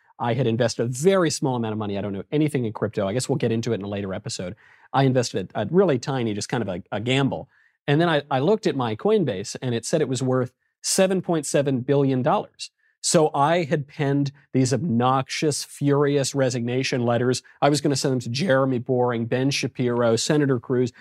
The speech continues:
I was just gonna go off into the sunset on my yacht. And then I tried to cash it out, and it was only worth forty-eight bucks. So, uh, I'm, I'm back at work. Uh, that's good. We're, uh,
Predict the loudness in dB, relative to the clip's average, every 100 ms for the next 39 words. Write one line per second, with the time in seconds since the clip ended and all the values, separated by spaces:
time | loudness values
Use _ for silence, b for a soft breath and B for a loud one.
0 | B B 4 4 2 0 -2 0 0 2
1 | 4 4 4 0 -2 -2 0 0 2 2
2 | 0 -2 b -2 0 2 2 4 4 0
3 | b b 2 4 4 2 0 0 0 0
4 | 0 0 0 0 0 -2 0 0 0 -2
5 | -2 0 2 0 0 0 -2 -10 -16 b
6 | b 0 4 4 4 2 0 0 -2 -2
7 | 0 2 2 2 0 2 2 2 -4 -16
8 | _ _ 0 2 2 -2 -2 2 4 2
9 | 0 0 2 0 -2